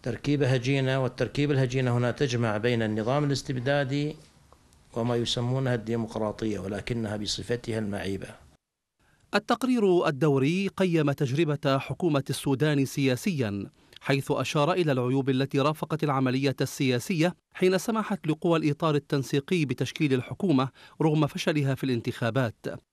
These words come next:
Speaker 2: في مشهد يدل على الفوضى وتحكم الميليشيات المدعومة من إيران بالعملية السياسية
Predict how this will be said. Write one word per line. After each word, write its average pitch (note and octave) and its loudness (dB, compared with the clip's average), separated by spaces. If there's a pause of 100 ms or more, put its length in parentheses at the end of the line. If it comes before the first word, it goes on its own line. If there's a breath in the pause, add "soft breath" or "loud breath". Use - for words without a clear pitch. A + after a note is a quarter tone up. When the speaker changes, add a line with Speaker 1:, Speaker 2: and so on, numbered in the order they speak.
(120)
Speaker 2:
في D#3 2
مشهد C#3+ 0
يدل D3 2
على B2+ 2
الفوضى C3 2 (320)
وتحكم G3 0
الميليشيات D#3 0
المدعومة C#3+ 2
من C#3 2
إيران C3+ 0 (240 loud breath)
بالعملية C#3 2
السياسية C3+ 0